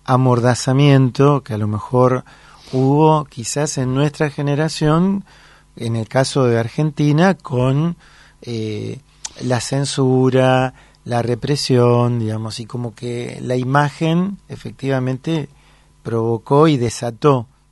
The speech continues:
determinadas cosas que están en relación a la palabra también.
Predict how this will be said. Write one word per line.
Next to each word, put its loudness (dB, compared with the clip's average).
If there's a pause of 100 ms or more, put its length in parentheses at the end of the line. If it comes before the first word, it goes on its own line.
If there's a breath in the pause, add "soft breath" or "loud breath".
determinadas -8
cosas -10 (420)
que -14
están 0
en -6
relación -8
a -6
la -8
palabra -10
también. -14